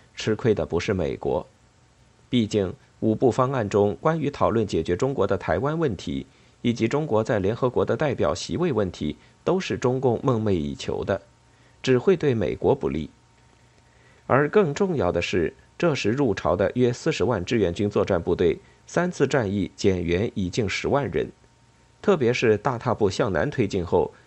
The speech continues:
补给线长达五百公里，有四百公里没有空军掩护。接连三大战役又几乎没有间隙，士兵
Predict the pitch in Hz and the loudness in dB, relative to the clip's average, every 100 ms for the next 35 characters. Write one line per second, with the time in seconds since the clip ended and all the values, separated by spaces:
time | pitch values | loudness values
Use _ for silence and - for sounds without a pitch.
0 | _ - 156 110 107 127 104 101 117 104 | _ 0 0 0 0 -2 -2 -2 0 0
1 | 101 95 - 87 - 92 90 65 - _ | 0 0 -2 -2 -2 -2 -2 -4 -10 _
2 | _ - 110 104 107 - 139 92 110 107 | _ 2 4 4 2 -4 -2 -2 0 0
3 | 92 71 - 110 147 98 - 104 101 98 | 0 -2 -2 0 0 -2 -2 -2 0 0
4 | 73 69 - 87 - _ _ _ _ _ | -2 -4 -4 -4 -4 _ _ _ _ _
5 | _ _ _ _ - 120 107 98 104 117 | _ _ _ _ 2 4 6 4 2 0
6 | 120 98 120 98 98 87 - - 139 120 | 2 2 2 0 0 -2 -2 4 4 4
7 | 117 131 135 107 117 92 147 113 90 - | 0 0 0 0 2 0 0 -2 -2 -4
8 | 117 - _ - - _ - - 160 135 | -4 -6 _ -20 -20 _ -12 -4 -2 0
9 | 143 151 | 0 0